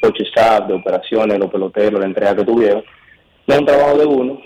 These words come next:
es un trabajo de mucha gente cuando uno puede lograr, eh, eh, logros como este, ¿verdad? Valga la redundancia. Pero,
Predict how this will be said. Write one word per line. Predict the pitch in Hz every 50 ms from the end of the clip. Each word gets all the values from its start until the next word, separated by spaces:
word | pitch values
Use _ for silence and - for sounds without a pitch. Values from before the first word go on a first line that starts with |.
| - - - -
es | 113 113 120
un | 123 117
trabajo | 123 120 120 120 123
de | 117
mucha | 117 120 117 - 123 117
gente | 120 117 113 110 - -
cuando | - 110 107 113
uno | 113 113
puede | 101 113 110 110
lograr, | 107 107 110 110 110 110 107 107 - _ _ -
eh, | 110 107 107 - - - _ _ _ _ _ _ _ _ _ _ _ _
eh, | - - 101 101 - - - - - -
logros | 127 139 131 127 123 120
como | - 127 123 131 135 135
este, | 127 110 131
¿verdad? | 123 123 117 110 110 110
Valga | 117 117 120 123
la | 123
redundancia. | 120 131 139 139 131 120 120 - 120 120 - _ _ _ _ _ - _ _ _ _ -
Pero, | - 160 165 156 143 147